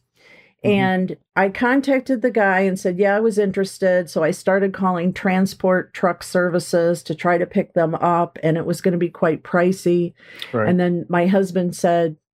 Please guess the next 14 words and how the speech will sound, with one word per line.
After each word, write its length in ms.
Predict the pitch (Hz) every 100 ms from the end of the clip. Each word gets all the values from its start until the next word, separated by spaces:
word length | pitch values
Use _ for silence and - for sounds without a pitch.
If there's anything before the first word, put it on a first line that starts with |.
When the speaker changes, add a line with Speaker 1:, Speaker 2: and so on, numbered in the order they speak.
| _ _ 208
Speaker 1:
"Let's 240 | 208 -
ma-, 80 | 202
have 200 | 202 196
a 60 |
road 320 | 175 185 180 151
trip." 380 | 175 135 - - - _ _ _ - - - -
So 640 | - 214 190 185 185 -
we 220 | 180 190
loaded 480 | 180 190 196 226 240
up, 320 | 202 202 214 - - -
um, 320 | 175 165 165
him 220 | 196 208
and 100 | 208
I, 480 | 180 175 180 220